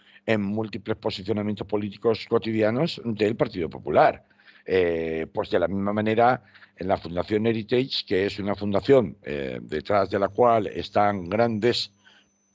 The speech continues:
financiadores y promotores de, eh, el Partido Republicano,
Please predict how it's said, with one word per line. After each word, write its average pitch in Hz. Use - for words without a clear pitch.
financiadores 120
y 113
promotores 98
de, 92
eh, 78
el 71
Partido 98
Republicano, 104